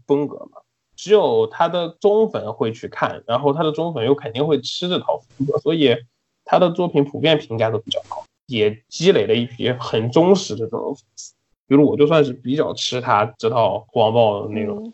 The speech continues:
Speaker 2: 我也是，那真的是非常有创意，非常有点子。有的编剧他可能写一些故事写多了之后就没有灵感，没有点子了，写东西就很平淡，但是 Gus 是没有的。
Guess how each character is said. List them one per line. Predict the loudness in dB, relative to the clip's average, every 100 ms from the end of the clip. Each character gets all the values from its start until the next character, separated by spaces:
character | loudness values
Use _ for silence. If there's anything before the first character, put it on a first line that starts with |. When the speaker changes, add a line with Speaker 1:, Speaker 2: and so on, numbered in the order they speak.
| _
Speaker 2:
我 | 0
也 | 0
是， | 0 -2 -4 -6 -4 0
那 | 2
真 | 4 4
的 | 4 2
是 | 2
非 | 0 2 2
常 | 4 2 0 -6 -2
有 | 2 2
创 | 2 2 2
意， | 2
非 | 2
常 | 2
有 | 2
点 | 2 0 -4 -8
子。 | -10 -6
有 | 0 4
的 | 4
编 | 4 2
剧 | 4 4
他 | 2
可 | 2 0
能 | 0 0 -2
写 | -4 0 2 4
一 |
些 | 4 4
故 | 2 2 6
事 | 6
写 | 4 2
多 | 4
了 | 4
之 | 4 4
后 | 4
就 | 4 4 2 0 -4 -6
没 | -4
有 | 0
灵 | 0 2
感， | 2 0
没 | -2
有 | 0
点 | -2 -2
子 | -4
了， | -4 -6 -10 _ _ _
写 | -2 2
东 | 4 4
西 |
就 | 4
很 | 2 -2
平 | -4 -2
淡， | 0 2 2
但 | 4
是 | 4 4
Gus | 2 2 -2 -2
是 | -4 0
没 | 4
有 | 6 4
的。 | 2